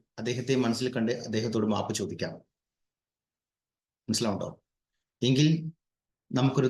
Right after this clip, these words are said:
നല്ലൊരു പോസിറ്റീവ് എനർജി കിട്ടും. അതുപോലെ തന്നെ മാപ്പ് കൊടുക്കാൻ നമുക്ക് പറ്റണം.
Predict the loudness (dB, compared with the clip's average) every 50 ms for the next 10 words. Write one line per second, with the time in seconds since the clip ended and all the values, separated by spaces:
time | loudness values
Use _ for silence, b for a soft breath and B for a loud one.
0 | 4 4 4 4 2 2 0 -2 -2 -2 0 -2 -2 0 2 2 2 2 0 -2
1 | -6 -8 -10 -14 -16 -16 _ _ _ _ _ _ _ _ _ _ _ _ _ _
2 | _ _ _ _ _ _ _ _ _ _ _ _ _ _ _ _ _ _ -2 2
3 | 4 6 6 6 6 6 4 2 2 0 -2 -6 -8 -14 _ _ _ 4 6 8
4 | 8 8 6 6 4 2 0 -2 2 4 6 6 6 6 4 4 4 4 2 0
5 | -4 -10 _ -6 -6 -4 -4 -4 -4 -6 -6 -6 -8 -12 -16